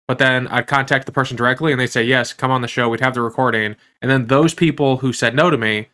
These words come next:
would, like, fluff it and seem like, "Oh yeah, I was, you know, this is so great. We're, you know, so, so gra-, glad we got to help you put this on." It's like, "You didn't do anything. You stood in the way." And so getting past gatekeepers and people who just wanna put their thumb on the scale and feel like they contributed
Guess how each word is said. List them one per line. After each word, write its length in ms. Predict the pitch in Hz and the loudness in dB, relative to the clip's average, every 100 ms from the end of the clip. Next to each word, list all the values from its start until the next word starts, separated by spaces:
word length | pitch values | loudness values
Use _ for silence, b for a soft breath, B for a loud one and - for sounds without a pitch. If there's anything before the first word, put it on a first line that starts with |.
| _ _ | _ _
would, 100 | 131 | 0
like, 260 | 123 110 - _ - | 2 0 -2 _ -8
fluff 320 | - 139 135 | 0 2 2
it 60 | |
and 100 | 120 | -6
seem 200 | 117 131 120 | -4 -4 -2
like, 200 | 117 113 - | -2 0 2
"Oh 160 | 240 | 2
yeah, 240 | 233 233 220 | 4 4 2
I 40 | |
was, 260 | 208 - 208 | 0 -4 -4
you 80 | 214 | 0
know, 100 | 214 | 0
this 140 | 202 | 0
is 80 | 190 | 0
so 120 | 226 | 0
great. 300 | 220 214 196 | 2 2 2
We're, 160 | 170 151 | 0 -2
you 100 | 185 | 0
know, 120 | 185 | 0
so, 280 | 202 190 160 165 | 2 0 0 -6
so 200 | 151 185 | -4 -2
gra-, 400 | 180 190 190 190 | 2 2 4 0
glad 260 | 160 202 196 | 0 2 2
we 80 | 190 | 2
got 200 | 202 196 | 0 0
to 100 | 180 | 0
help 240 | 208 202 | 0 0
you 60 | 185 | -4
put 180 | - 202 | -4 -6
this 160 | 196 | 0
on." 140 | 202 175 | 0 0
It's 140 | - | -2
like, 120 | 127 b _ | -6 b _
"You 40 | 277 | 2
didn't 120 | 349 | 4
do 60 | 320 | 4
anything. 280 | 311 113 - | 4 0 -4
You 60 | |
stood 160 | - 233 | 0 2
in 80 | 220 | 4
the 60 | |
way." 240 | 208 117 - b b b - | 2 2 -4 b b b -10
And 100 | 151 | 0
so 160 | 170 | 0
getting 380 | 147 214 247 190 | 2 2 2 -2
past 360 | - 151 156 - | -2 0 0 0
gatekeepers 600 | 135 135 151 156 160 143 | 0 0 -2 0 0 -2
and 100 | 110 | -4
people 220 | 131 131 | -4 -2
who 100 | 127 | -2
just 160 | 123 135 | -2 -4
wanna 140 | 123 | -4
put 140 | 131 | -2
their 80 | 127 | -4
thumb 160 | 120 127 | -2 -2
on 80 | 120 | -2
the 60 | |
scale 300 | - 123 120 | -4 -2 0
and 160 | 113 101 _ _ _ _ | -2 -8 _ _ _ _
feel 80 | 143 | 0
like 140 | 127 127 | 0 0
they 100 | 123 | -4
contributed 640 | 110 127 131 147 156 | -4 -2 0 0 -2